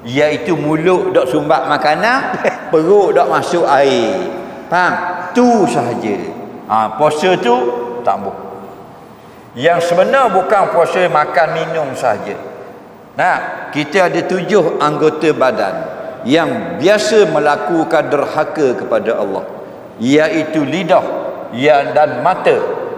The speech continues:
dan telinga, dan kemaluan, dan tangan, dan kaki, dan perut. Tujuh anggota. Faham? Selama ni kita puasa mulut dengan perut saja. Lima lagi anggota kita tidak puasa.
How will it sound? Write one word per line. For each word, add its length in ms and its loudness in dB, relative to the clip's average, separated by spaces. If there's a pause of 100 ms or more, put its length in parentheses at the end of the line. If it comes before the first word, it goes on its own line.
(140)
dan 320 2
telinga, 480 0 (480)
dan 320 0
kemaluan, 600 2 (520)
dan 320 2
tangan, 520 2 (520)
dan 320 0
kaki, 560 0 (400)
dan 320 0
perut. 400 2 (320)
Tujuh 480 0
anggota. 480 -10 (560)
Faham? 400 -4
Selama 720 2
ni 240 -2 (400)
kita 320 -2
puasa 400 2
mulut 560 4
dengan 240 2
perut 400 2
saja. 240 -2 (400)
Lima 560 4
lagi 240 4
anggota 480 2
kita 320 -2
tidak 480 -4
puasa. 240 -10